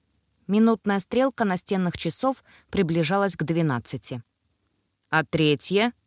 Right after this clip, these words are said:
спросил Гаррет. Уиллис сделала глубокий вдох. «То, что ваша дочь сказала мне,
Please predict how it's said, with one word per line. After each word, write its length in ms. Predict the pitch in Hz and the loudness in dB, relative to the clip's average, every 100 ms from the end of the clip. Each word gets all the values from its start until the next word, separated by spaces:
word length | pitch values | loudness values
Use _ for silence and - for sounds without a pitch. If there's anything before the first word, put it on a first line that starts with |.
| _ | _
спросил 580 | - - 196 196 - 185 | -8 -4 -2 -2 -2 -4
Гаррет. 460 | 170 175 170 165 - _ _ _ - _ - | -2 -2 -2 -8 -16 _ _ _ -20 _ -6
Уиллис 400 | 220 285 349 277 | 0 2 2 0
сделала 520 | 185 233 247 240 233 | 0 0 2 0 -2
глубокий 580 | 190 185 147 175 - 185 | -2 -4 -2 -2 -2 -8
вдох. 440 | 151 139 123 - _ _ _ _ _ | -4 -4 -4 -6 _ _ _ _ _
«То, 100 | - | -4
что 160 | 226 240 | 0 0
ваша 260 | 233 - 226 | 0 0 0
дочь 200 | 233 - | 0 0
сказала 520 | - 214 196 196 196 | -2 -2 0 0 0
мне, 380 | 196 190 202 | 2 2 2